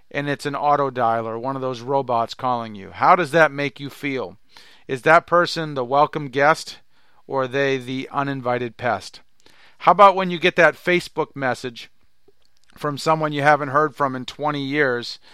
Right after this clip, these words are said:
and they immediately pitch you on a business opportunity? Are they the welcome guest, or are they the uninvited pest? I know the answers to those questions. You don't even have to tell me, because I know we probably feel the same way about it.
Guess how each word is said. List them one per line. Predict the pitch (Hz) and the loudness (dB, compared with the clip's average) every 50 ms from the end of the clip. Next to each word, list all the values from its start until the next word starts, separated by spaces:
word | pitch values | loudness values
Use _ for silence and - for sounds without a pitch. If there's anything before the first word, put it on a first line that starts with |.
| - - - - - - - | -20 -20 -20 -20 -20 -20 -16
and | - 123 131 | -10 -6 -2
they | 143 147 143 | 0 0 0
immediately | 135 139 151 160 165 160 160 156 135 139 143 139 139 135 135 131 - _ - - - - _ | -2 -2 -2 -2 0 0 0 0 -2 -2 -2 -2 -2 -4 -6 -8 -12 _ -20 -20 -20 -20 _
pitch | - - 185 - - - 143 | -10 -8 -8 -8 -8 -8 -8
you | 139 131 127 127 120 - | -8 -8 -10 -10 -10 -10
on | 127 131 127 | -10 -10 -10
a | 117 | -8
business | 110 139 143 127 131 127 - 123 | -6 -4 -6 -6 -6 -8 -6 -6
opportunity? | 110 107 - 107 - 120 117 110 101 98 107 101 | -6 -6 -8 -12 -14 -14 -14 -14 -14 -14 -12 -10
Are | 107 123 | -8 -4
they | 139 160 170 | -4 -4 -2
the | 151 156 | -2 -2
welcome | 143 131 139 143 147 143 - 160 151 139 | -2 0 0 0 0 0 -2 -6 -10 -6
guest, | 135 139 131 139 143 - - - - - - - - - - - - - - - - | -2 0 0 0 0 -2 -6 -16 -18 -20 -20 -20 -20 -20 -20 -20 -20 -20 -20 -16 -10
or | - 131 | -6 -6
are | 127 120 | -6 -4
they | 127 131 135 131 | -4 -4 -4 -4
the | 123 139 139 - | -4 -8 -10 -8
uninvited | 107 131 127 127 123 117 110 110 110 110 110 101 - | -8 -8 -8 -8 -8 -8 -8 -8 -8 -8 -10 -12 -12
pest? | - 113 95 78 - - - - - - - - - - - - - - - - - - - | -10 -10 -8 -8 -10 -12 -14 -16 -18 -20 -20 -20 -20 -20 -20 -20 -20 -20 -20 -20 -14 -8 -4
I | 143 143 | -4 -2
know | 151 175 196 190 | 2 2 2 2
the | 147 156 147 147 | 2 0 -2 -2
answers | 156 160 - - 117 - - | -2 -2 -4 -6 -10 -10 -10
to | 123 | -8
those | 113 110 107 - | -8 -8 -8 -10
questions. | - - 117 110 104 - 123 123 117 | -8 -6 -6 -6 -6 -6 -10 -10 -6
You | 131 | -4
don't | 147 151 | -2 -2
even | 147 139 131 | -2 -2 0
have | 139 135 | -2 -2
to | - - | -2 -4
tell | - 143 143 135 | -4 -2 -2 -2
me, | 127 117 110 104 | -2 -6 -10 -12
because | 113 117 - 127 120 110 120 | -14 -10 -6 -6 -4 -2 -2
I | 123 127 | -4 -4
know | 135 139 | -4 -4
we | 135 135 127 | -4 -6 -4
probably | - 160 175 175 151 143 - | 0 2 2 2 2 0 -4
feel | - 139 131 | -4 -4 -4
the | 123 120 | -6 -6
same | - - 139 135 131 127 | -8 -6 -6 -6 -6 -6
way | 127 131 127 | -6 -4 -4
about | 123 107 104 107 104 101 | -4 -4 -4 -4 -4 -4
it. | - - | -6 -10